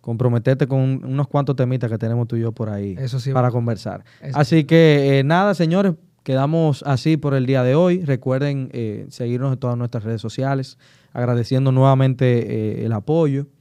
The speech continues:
Speaker 1: Si ustedes tienen algún aspecto adicional que quieran agregar, no creo yo, después de esta cátedra,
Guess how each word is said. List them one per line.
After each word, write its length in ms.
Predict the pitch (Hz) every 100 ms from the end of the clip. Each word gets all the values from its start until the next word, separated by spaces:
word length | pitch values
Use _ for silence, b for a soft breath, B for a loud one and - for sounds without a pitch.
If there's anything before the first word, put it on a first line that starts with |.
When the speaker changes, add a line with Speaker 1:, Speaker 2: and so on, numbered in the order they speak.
| b b b b b b
Speaker 1:
Si 160 | - 151
ustedes 360 | 135 156 170 170
tienen 280 | 170 170
algún 400 | 156 143 135 160
aspecto 500 | 156 - - 156 139 139
adicional 580 | 135 131 127 135 143
que 100 | 127 107
quieran 200 | 123 131
agregar, 340 | 127 123 127
no 180 | 120 123
creo 260 | 143 139 131
yo, 260 | 127 127
después 240 | 117 104 117
de 40 |
esta 140 | 117 117
cátedra, 500 | 120 107 104 101